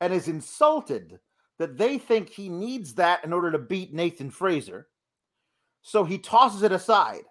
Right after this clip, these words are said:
and immediately loses to Nathan Frazer because that's how it works. I don't make the rules. That's how W W E books things.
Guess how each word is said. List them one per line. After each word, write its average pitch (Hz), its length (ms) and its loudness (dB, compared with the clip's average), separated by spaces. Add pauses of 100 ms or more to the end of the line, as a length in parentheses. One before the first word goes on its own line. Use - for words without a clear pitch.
(520)
and 185 120 0
immediately 202 440 -2
loses 175 400 -2
to 151 80 -14
Nathan 139 320 -4
Frazer 104 380 -6
because 135 300 -6
that's 156 280 4
how 143 220 4
it 143 80 -2
works. 196 460 2 (380)
I 147 200 2
don't 151 160 -2
make 160 200 -4
the 143 80 -8
rules. 202 540 4
That's 156 260 2
how 156 120 0
W 139 200 0
W 127 220 -6
E - 20 -8
books 117 300 -8
things. - 320 -20